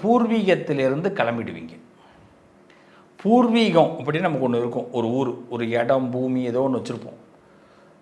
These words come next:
நம்ம அப்பா, தாத்தா ஊரு, அது மாதிரி. ஒண்ணு அந்த ஊர்லேருந்து நம்ம வெளியூருக்கு போயிடுவோம். இது முதல் யோகம். அப்போ உங்களுக்கு வெளியூர் போக வேண்டிய கட்டாயம் வருதுன்னாலே அது யோகம்னு அர்த்தம்.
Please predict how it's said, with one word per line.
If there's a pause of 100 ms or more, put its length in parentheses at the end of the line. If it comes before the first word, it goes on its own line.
நம்ம
அப்பா,
தாத்தா
ஊரு,
அது
மாதிரி. (640)
ஒண்ணு
அந்த
ஊர்லேருந்து
நம்ம
வெளியூருக்கு
போயிடுவோம். (140)
இது
முதல்
யோகம். (1160)
அப்போ
உங்களுக்கு
வெளியூர்
போக
வேண்டிய
கட்டாயம்
வருதுன்னாலே
அது
யோகம்னு
அர்த்தம்.